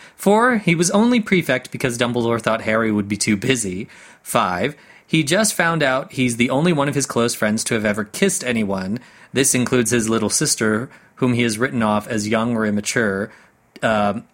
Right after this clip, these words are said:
up to this point, and is suddenly struck with the fact that she's maturing faster than he is. He doesn't even know if anyone has ever had a crush on him. Six,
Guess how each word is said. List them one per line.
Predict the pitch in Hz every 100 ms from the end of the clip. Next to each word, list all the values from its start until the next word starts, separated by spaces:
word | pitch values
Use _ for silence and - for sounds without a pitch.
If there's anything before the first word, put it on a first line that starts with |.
| -
up | 120
to | -
this | 110 107
point, | - 135 110 101
and | 117
is | 113
suddenly | - 147 143
struck | 143 170 170
with | 175
the | 147
fact | 139 131
that | 139
she's | - 127 113
maturing | 107 127 113
faster | - 117 - 131
than | 120 135
he | 170
is. | 107 85 - - -
He | -
doesn't | 185 196 196 185
even | 160 151
know | 127 117
if | 113
anyone | 117 113 110
has | 107 120
ever | 110 104
had | 101 101
a | 98
crush | 147 139 -
on | 92
him. | 92 90 123 _ _ _ _ _ _ _ -
Six, | - 185 175 -